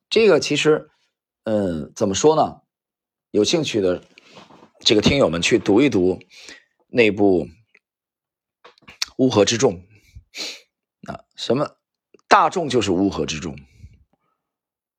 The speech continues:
啊，这一点大家去，去想一想，啊，去，去听一下。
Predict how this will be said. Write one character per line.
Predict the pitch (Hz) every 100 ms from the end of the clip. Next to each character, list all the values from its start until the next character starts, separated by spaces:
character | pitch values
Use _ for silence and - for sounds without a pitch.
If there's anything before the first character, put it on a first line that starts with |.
| _ _ _ _ _ _ _ _ _ _
啊， | - - _ _ -
这 | 226
一 | 180
点 | 123 101
大 | 131
家 | 131
去， | 123 113 95
去 | 101
想 | 98 - 67
一 | 80
想， | 71 55 _ _ _ _ _ -
啊， | 80 67
去， | - 90
去 | 98 85
听 | 101 95
一 |
下。 | 76